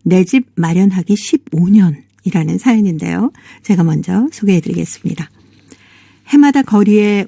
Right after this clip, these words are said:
우후죽순처럼 일어서는 새 아파트들을 보면은 나도 모르게 힘들게 살아왔던 지나간 세월이 영화 필름처럼 떠오르면서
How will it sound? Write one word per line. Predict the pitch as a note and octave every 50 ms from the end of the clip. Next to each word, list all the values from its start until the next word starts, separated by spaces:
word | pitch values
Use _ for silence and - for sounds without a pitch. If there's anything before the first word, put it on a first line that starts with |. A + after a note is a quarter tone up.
| _
우후죽순처럼 | - F#3 F#3+ G3 C4+ A#3+ - G3+ - - - F3+ F#3 - - F#3+ E3+ E3 E3 D#3 D#3 D3+ - -
일어서는 | - F3 D3+ E3 D#3 D3+ - F3+ D3 D#3+ F3+ A3+ C4 D#4 D#4
새 | - - - B3+ A#3
아파트들을 | F#3 D#3+ - - G3 G#3+ G#3+ - B3+ G#3 A#3 G#3+ A3+ A3
보면은 | G#3+ - F3+ E3 D#3 D#3 E3+ G#3 A3 E3+ - _ _ _ _ _ _ _ _ _ _ _ _
나도 | - B3+ E3+ -
모르게 | A3+ A3+ G3+ F#3+ F#3 E3 - F#3 F#3 F3+ F3+ F3+ F3+ _ _ _ _ _ _
힘들게 | _ - - D#4 D#4 D4 D#4 C4+ A#3 - A3+ G#3+
살아왔던 | - - F#3+ E3+ D3+ C#3+ - _ - D3+ D#3+ F3+ G#3+ B3+ _ _ - - - - _ _
지나간 | - - F3 E3+ D#3 - F3 E3+
세월이 | - - F3 D#3+ D#3+ D#3 - E3 D#3+ D3+ _ _ _ _ _ _ _ -
영화 | E3+ D#3+ E3 F3 G3 G#3
필름처럼 | G#3 - B3+ B3 B3+ A#3+ A#3+ - - F#3+ E3+ E3+
떠오르면서 | E3 - E3+ D#3+ E3 D#3 D#3 D3+ B2 C3+ D3+ - - E3+ G3+